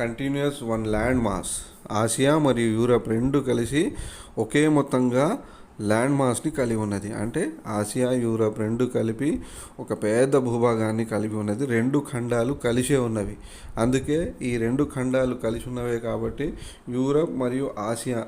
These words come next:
రెండు కలిపి యురేషియా అని కూడా పిలుస్తారు. యూరప్ను మరియు ఆసియా ఖండాన్ని రెండిటిని కలిపి యురేషియా అని పిలుస్తారు. ఎందుకంటే ఈ రెండు కూడా, ఈ రెండు కాంటినెంట్స్ కూడా ఒకే ల్యాండ్ మాస్ని కలిగి ఉన్నాయి.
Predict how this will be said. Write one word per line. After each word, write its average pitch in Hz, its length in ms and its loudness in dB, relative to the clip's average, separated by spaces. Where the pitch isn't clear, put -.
రెండు 131 320 4
కలిపి 117 320 0
యురేషియా 127 540 2
అని 113 160 0
కూడా 120 220 0
పిలుస్తారు. 104 540 -4
యూరప్ను 120 480 2
మరియు 107 320 0
ఆసియా 113 320 -4
ఖండాన్ని 107 460 -2
రెండిటిని 110 500 0
కలిపి 104 360 2
యురేషియా 117 560 4
అని 131 160 2
పిలుస్తారు. 107 500 0
ఎందుకంటే 139 500 2
ఈ - 20 4
రెండు 131 220 4
కూడా, 147 200 4
ఈ - 20 4
రెండు 131 220 4
కాంటినెంట్స్ 127 540 4
కూడా 147 200 4
ఒకే 143 180 4
ల్యాండ్ 120 280 4
మాస్ని 117 260 2
కలిగి 117 320 2
ఉన్నాయి. 98 520 -2